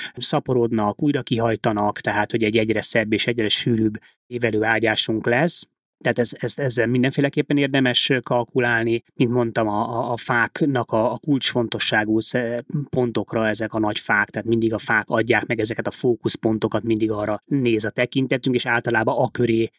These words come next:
teszünk alacsonyabb növekedésű dolgokat, tehát, hogy van egy nagy fa, és akkor esetleg két kisebb fa, cserjék, és az évelő, tehát egy ilyen háromszögbe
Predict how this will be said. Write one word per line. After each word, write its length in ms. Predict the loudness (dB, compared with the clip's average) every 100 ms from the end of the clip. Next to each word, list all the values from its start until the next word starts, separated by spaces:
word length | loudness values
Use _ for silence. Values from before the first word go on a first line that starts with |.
| _ -8
teszünk 440 | -2 0 0 -2 -8 -8
alacsonyabb 520 | -2 -2 -2 -2 0
növekedésű 640 | 0 0 0 0 0 0
dolgokat, 480 | 0 0 -2 -2 -2
tehát, 220 | -2 -2
hogy 100 | -2
van 120 | -2 -2
egy 80 |
nagy 220 | 0 0 0
fa, 260 | 0 0
és 140 | 2 0
akkor 220 | 0 -2
esetleg 280 | -2 -6 -6
két 260 | -6 -4
kisebb 400 | -2 -2 0 -2
fa, 160 | -4 -2
cserjék, 520 | 0 2 2 2 0
és 140 | -4
az 120 | -2 0
évelő, 280 | 0 0
tehát 200 | 0 0
egy 100 | 0
ilyen 140 | 0 0
háromszögbe 720 | 2 0 0 0 0 0